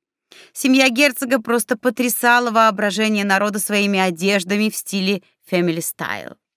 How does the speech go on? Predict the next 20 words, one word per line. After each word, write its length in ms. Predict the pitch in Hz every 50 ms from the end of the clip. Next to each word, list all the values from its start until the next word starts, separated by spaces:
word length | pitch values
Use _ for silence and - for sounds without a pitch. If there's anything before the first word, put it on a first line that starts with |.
| _ _ _ _ _ _ _ _ - - - _ _ _ _ -
Невеста 420 | 190 202 214 226 208 - - 190
плыла 320 | - 202 202 196 202 208 196
в 60 | -
платье 420 | - 202 202 208 196 - 208 196
насыщенного 880 | 196 190 185 - - - 220 220 208 - - - 202 196 190 180 180 190
синего 440 | - - - 196 196 190 175 170 175
цвета, 460 | - - - 180 190 202 196 - -
и 220 | - - - 202 190
воротник, 680 | 180 185 175 170 170 - - 226 277 320 320 - - -
обрамляющий 880 | - 208 190 202 202 202 202 180 196 196 190 185 185 170 - - - 185
неглубокое 720 | 185 180 160 165 175 170 160 160 165 160 - - 160 156
декольте, 800 | 151 156 165 - - 160 147 - - _ - 175 180 185 185 170 - - - - -
отделка 540 | 214 220 226 202 196 277 330 339 - - 269
подола 520 | - 285 285 247 220 277 285 277 277 269
и 100 | 269 254
манжеты 720 | 240 233 226 226 226 208 175 175 202 233 247 233 - 220
переливались 920 | 185 - 214 196 202 202 196 196 190 175 185 190 202 208 208 202 202 185 170
багрово-фиолетово-чёрной 1800 | 180 190 185 185 185 196 196 190 196 185 - 208 196 185 190 196 196 185 - 175 180 180 - - - - 196 202 226 254 269 269 254 254 262 262 247
роскошью 600 | 208 185 185 180 - - - 180 - - 185 170
шибори. 640 | - - - 165 160 160 160 - - 180 - - -